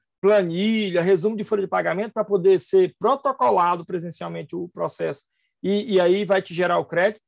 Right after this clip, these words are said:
Ou agora, em vez de fazer processo administrativo, você pode fazer a Perdicomp Web. Na Perdicomp Web, que é essa aí que você tá falando, eu informo esses créditos previdenciários que não dava pra informar na Perdicomp tradicional.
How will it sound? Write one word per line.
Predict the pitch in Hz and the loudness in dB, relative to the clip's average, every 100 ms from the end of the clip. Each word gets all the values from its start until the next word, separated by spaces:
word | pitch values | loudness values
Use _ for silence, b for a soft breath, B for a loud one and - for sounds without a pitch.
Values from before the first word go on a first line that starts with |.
| _ _ _ | _ _ _
Ou | 240 311 | 2 4
agora, | 330 202 190 190 247 311 | 4 4 4 6 4 2
em | 208 | 0
vez | 240 | 0
de | 220 | 0
fazer | 240 208 302 | 0 0 0
processo | 311 240 233 214 | 0 -4 -6 -6
administrativo, | 180 - 165 - 254 294 180 - _ _ | -8 -6 -8 -6 -4 -4 -6 -12 _ _
você | - 214 | -4 -2
pode | 214 214 | 2 0
fazer | 214 190 190 | 2 0 0
a | - - | -2 0
Perdicomp | 262 294 294 - 240 247 | 0 0 -4 -10 -10 -8
Web. | 277 240 190 170 _ _ _ _ - | -2 0 0 -4 _ _ _ _ -4
Na | 220 | -4
Perdicomp | - 247 214 202 190 180 | 0 0 0 -4 -4 -2
Web, | 180 196 247 185 | 0 2 0 -2
que | - 156 | -4 0
é | 151 | 0
essa | 156 175 | 0 -4
aí | 165 | -8
que | |
você | - | -10
tá | - | -18
falando, | 135 170 262 208 - _ - | -8 -4 -2 -2 -8 _ 0
eu | 208 | 0
informo | 247 226 226 233 | 2 0 0 -2
esses | 233 226 | -8 -14
créditos | - 220 269 294 - 240 | -6 0 0 0 -6 -20
previdenciários | - 240 240 208 233 - 214 233 269 - _ _ _ | -6 0 0 -2 -8 -4 -2 -2 -4 -14 _ _ _
que | 262 | 0
não | 294 254 | 0 2
dava | 240 233 | 2 0
pra | 220 226 | -2 -4
informar | 233 208 202 220 | -2 0 0 -2
na | 240 | -4
Perdicomp | - 233 214 214 214 214 | -4 -2 -2 -4 -4 -4
tradicional. | - 214 185 - 254 269 214 165 | -4 -6 -6 -8 -10 -4 -2 -2